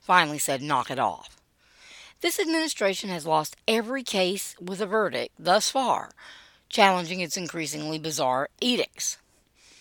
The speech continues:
One of its political allies is now protesting against it in the streets.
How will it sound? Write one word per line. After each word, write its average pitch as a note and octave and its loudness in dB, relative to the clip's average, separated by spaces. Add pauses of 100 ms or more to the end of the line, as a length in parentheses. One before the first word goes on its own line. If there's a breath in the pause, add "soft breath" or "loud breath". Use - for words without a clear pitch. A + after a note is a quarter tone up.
(340 soft breath)
One C4+ 4
of D4 0
its D#4 -4
political A#3 2 (100)
allies F#3 10
is G3 -2
now G#3+ 10
protesting F#3 2
against D3+ -4
it D3 -4
in D3 -6
the B2+ -8
streets. - -10